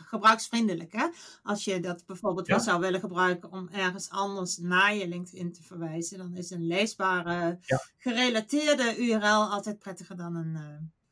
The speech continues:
Speaker 2: Ja, zeker
Speaker 1: ja.
Speaker 2: waar. Ja.
Speaker 1: Nou, eh, Victor, hartelijk dank. Ehm, ik weet niet of, eh, de luisteraar jou ook kan bereiken en hoe dat kan.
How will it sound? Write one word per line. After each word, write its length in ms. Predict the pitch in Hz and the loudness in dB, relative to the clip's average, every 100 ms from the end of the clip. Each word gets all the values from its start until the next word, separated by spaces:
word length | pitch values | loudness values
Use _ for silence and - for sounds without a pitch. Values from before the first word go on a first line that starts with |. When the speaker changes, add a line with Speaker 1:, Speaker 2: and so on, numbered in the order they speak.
| _ _ _ _ | _ _ _ _
Speaker 2:
Ja, 240 | - 165 - | 0 0 0
zeker 280 | - 113 113 | -2 0 0
Speaker 1:
ja. 60 | |
Speaker 2:
waar. 300 | 113 139 139 - _ - | 0 -4 -4 -12 _ -4
Ja. 300 | 135 175 - | -2 -2 -6
Speaker 1:
Nou, 360 | 240 247 214 233 | 2 4 4 2
eh, 300 | 240 240 233 | 2 4 4
Victor, 360 | 262 330 330 302 | 4 2 2 0
hartelijk 720 | 180 185 196 269 339 320 208 | 0 -2 2 4 4 0 0
dank. 260 | 220 302 392 - - | 4 4 2 -10 -8
Ehm, 380 | 247 240 233 233 - | -4 0 0 0 -4
ik 260 | 254 247 - | -10 -8 -2
weet 180 | 269 | 0
niet 220 | 254 233 - | 0 -4 -6
of, 280 | 247 - 233 | -6 -4 2
eh, 260 | 220 208 208 190 | 4 4 2 -2
de 560 | 214 208 196 185 180 202 | 0 2 2 0 -4 -2
luisteraar 680 | 220 240 220 214 196 185 190 | 2 2 0 0 2 2 2
jou 400 | 208 202 196 - | 0 2 0 -4
ook 180 | 208 | -8
kan 200 | - 175 | -6 -6
bereiken 580 | 170 170 226 339 339 370 | -4 0 2 0 -4 -6
en 160 | 220 208 | -2 -2
hoe 440 | 180 277 359 359 _ | -2 -2 -2 -4 _
dat 220 | 302 330 | -10 -6
kan. 220 | - 320 | -2 0